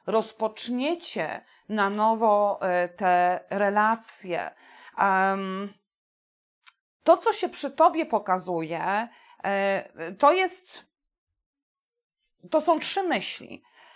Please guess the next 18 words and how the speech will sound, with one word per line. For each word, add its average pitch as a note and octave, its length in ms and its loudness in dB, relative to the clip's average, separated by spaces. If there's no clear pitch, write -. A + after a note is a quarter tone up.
E, G#3 260 4
pierwsza D#4+ 600 4
to C#4+ 120 0
jest C#4 240 -4
taka: D#4 440 0
„Kochanie E4+ 480 0
ciebie D4+ 360 -2
jest B3+ 200 -2
jak B3 140 0
obosieczny A3 600 -4
miecz, G#3 460 -2
boli, A#3+ 300 2
gdy A3+ 200 0
zostajesz G#3 1080 0
i G#3+ 100 -6
boli, A3 320 0
gdy F3+ 240 -2
odchodzisz”. G#3 800 -6